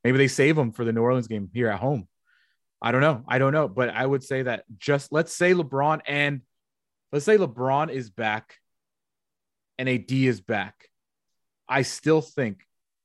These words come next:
that they only win the Pelicans game.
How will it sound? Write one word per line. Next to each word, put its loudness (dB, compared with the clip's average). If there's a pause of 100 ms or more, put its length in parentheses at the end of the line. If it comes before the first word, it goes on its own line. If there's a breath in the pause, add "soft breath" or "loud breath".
that -4
they -2
only -2
win -6 (460)
the -10
Pelicans -10
game. -20